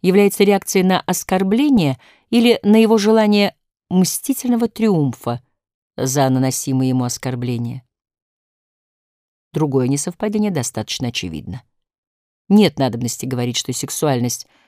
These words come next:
в обычном смысле является не невротической наклонностью, а инстинктом. Но сексуальные влечения также могут принимать окраску невротической наклонности постольку,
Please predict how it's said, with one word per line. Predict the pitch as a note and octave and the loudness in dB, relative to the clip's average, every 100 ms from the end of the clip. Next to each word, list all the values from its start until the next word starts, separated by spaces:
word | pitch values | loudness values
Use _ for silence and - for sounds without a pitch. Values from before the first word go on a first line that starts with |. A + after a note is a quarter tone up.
| _ - | _ -2
в | D#3+ | 0
обычном | D#3+ E3+ - F3 | 2 0 -2 -4
смысле | - A3 - G3+ | -2 -2 -2 -2
является | D3 D3 D3 D3 D3+ C#3+ _ _ _ _ - | -2 -2 -2 -4 -8 -8 _ _ _ _ 0
не | E3 F#3+ | 4 6
невротической | F3+ D#3 D#3 - B3 - - | 6 2 0 -2 -6 -6 -4
наклонностью, | C3 A#2+ - A#2+ A2 - - - - | -4 -4 -6 -4 -4 -6 -8 -8 -6
а | F3 - | -6 -4
инстинктом. | G3 F#3 - - - F3+ B2+ - A2 G#2 _ _ _ _ _ _ _ _ _ - | -2 -2 -2 -8 -4 -4 -4 -8 -10 -10 _ _ _ _ _ _ _ _ _ -2
Но | E3+ | 0
сексуальные | F#3 - B3+ C#4 C4+ | 0 -2 0 2 2
влечения | A#3+ - D4+ C#4+ F3 C#3+ _ _ _ _ _ | 2 -2 -2 0 -2 -4 _ _ _ _ _
также | F#3+ F3 F3+ | -2 0 0
могут | F3+ E3+ - | 0 0 -2
принимать | E3+ E3+ E3 - | 0 0 0 -4
окраску | D#3 D#3 D3+ - D#3 | -6 -4 -6 -4 -2
невротической | D3 D3 C#3+ C#3 - C#3+ | -2 -2 -4 -6 -4 -4
наклонности | C#3+ - C3+ C3+ - D3+ | -4 -2 -2 -2 -4 -6
постольку, | D#3+ - B3 C#4 D#4 | -6 -4 -4 -4 -8